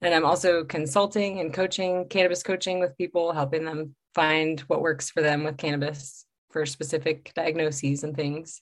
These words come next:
Hopefully soon, I'll be a professor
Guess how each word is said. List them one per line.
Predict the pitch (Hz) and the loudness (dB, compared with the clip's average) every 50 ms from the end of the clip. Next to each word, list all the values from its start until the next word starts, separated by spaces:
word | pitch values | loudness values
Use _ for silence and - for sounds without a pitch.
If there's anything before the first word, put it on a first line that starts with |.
| _ - | _ 6
Hopefully | 240 262 262 - 262 247 233 | 6 6 6 6 4 4 4
soon, | - - 240 220 214 208 208 208 214 233 254 254 - - _ _ _ _ _ _ _ _ _ _ _ _ | 4 4 6 6 6 6 6 6 6 4 4 2 0 -8 _ _ _ _ _ _ _ _ _ _ _ _
I'll | - 180 185 | 4 6 6
be | - 180 175 175 175 170 170 165 - - | 6 4 4 4 2 2 0 -2 -6 -8
a | - | -6
professor | 139 - 175 131 - 165 160 143 - 175 151 165 190 226 240 | -4 -2 -2 4 4 4 4 4 2 2 2 2 2 0 -2